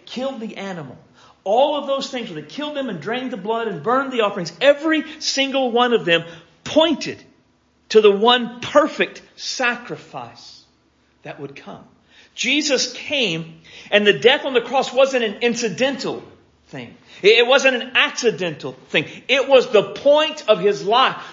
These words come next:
We celebrate Christmas, the birth of Jesus, but he was born to die. Easter was the point, to die, to rise again.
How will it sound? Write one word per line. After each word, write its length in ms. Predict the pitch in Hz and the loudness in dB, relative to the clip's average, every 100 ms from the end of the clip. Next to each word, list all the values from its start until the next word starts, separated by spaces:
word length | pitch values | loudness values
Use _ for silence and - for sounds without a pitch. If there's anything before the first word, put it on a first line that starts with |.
| - | -4
We 180 | 214 285 | 0 2
celebrate 680 | - 302 277 277 254 - - | 2 4 4 4 2 0 -6
Christmas, 460 | 320 311 262 226 | -2 -2 -2 -2
the 140 | 226 170 | -2 -2
birth 500 | 147 269 302 349 - - - 240 | 0 4 6 4 -4 -16 -4 -2
of 200 | 196 143 | -2 -4
Jesus, 540 | - 302 320 220 170 - - | 0 0 0 -2 -6 -10 2
but 140 | 226 | 2
he 160 | 240 320 | 4 4
was 220 | 302 214 | 4 2
born 720 | 160 143 285 349 370 370 359 - - | 0 4 6 8 6 4 0 -10 -8
to 120 | 226 | -8
die. 640 | 160 - 294 311 262 - - - _ _ _ _ _ _ _ _ _ _ _ _ _ _ _ _ _ | -8 2 6 6 4 -2 -14 -20 _ _ _ _ _ _ _ _ _ _ _ _ _ _ _ _ _
Easter 560 | 226 302 - - 160 113 _ _ _ _ _ _ _ _ _ | -6 -6 -6 -8 -10 -10 _ _ _ _ _ _ _ _ _
was 80 | - | -20
the 100 | 160 | -20
point, 640 | - 269 302 - _ _ _ _ - | -18 -14 -12 -14 _ _ _ _ -20
to 100 | 151 _ | -20 _
die, 500 | 185 208 214 226 220 - _ - | -6 -2 -2 -4 -8 -12 _ -12
to 140 | 147 | -12
rise 760 | 127 143 175 190 185 190 180 - _ - | -10 -8 -6 -4 -6 -8 -14 -20 _ -16
again. 460 | 147 143 143 131 | -14 -10 -12 -12